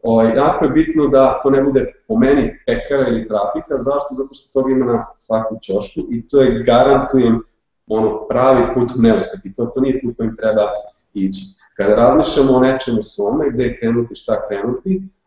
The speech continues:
a, po meni, ako si totalni početnik, kreni prvo volontiraj negde, kreni radi za nekoga,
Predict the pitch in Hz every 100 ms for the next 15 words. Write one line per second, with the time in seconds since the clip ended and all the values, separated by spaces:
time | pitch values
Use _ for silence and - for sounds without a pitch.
0 | _ 113 110 110 117 120 135 139 120 -
1 | - 117 - 120 147 131 117 107 104 110
2 | 143 165 - _ _ _ _ _ _ _
3 | 127 123 120 - 120 107 104 104 104 131
4 | 131 135 135 143 135 117 113 110 107 107
5 | 120 127 131 135 139 151